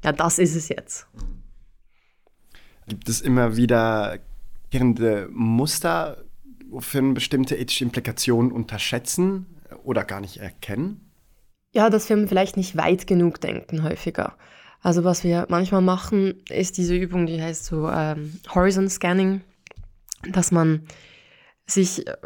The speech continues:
Speaker 1: überlegt, „Okay, wenn jetzt eben zum Beispiel alle Leute dein Produkt benutzen würden oder wenn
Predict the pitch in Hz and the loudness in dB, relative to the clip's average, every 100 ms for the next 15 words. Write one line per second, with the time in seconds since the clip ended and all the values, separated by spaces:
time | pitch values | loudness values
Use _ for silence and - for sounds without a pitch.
0 | - - 180 175 196 214 - 190 - 185 | -2 4 6 8 6 4 2 0 0 2
1 | 180 170 - 160 160 160 - - - - | 2 2 -2 -4 -4 -6 -10 -12 -10 2
2 | 190 208 185 175 175 170 165 175 175 - | 6 8 6 4 2 4 4 4 -2 -2
3 | 170 160 - 170 175 - 175 175 165 165 | -2 -2 -8 -8 -8 -6 -2 -2 -2 -4
4 | 160 | -4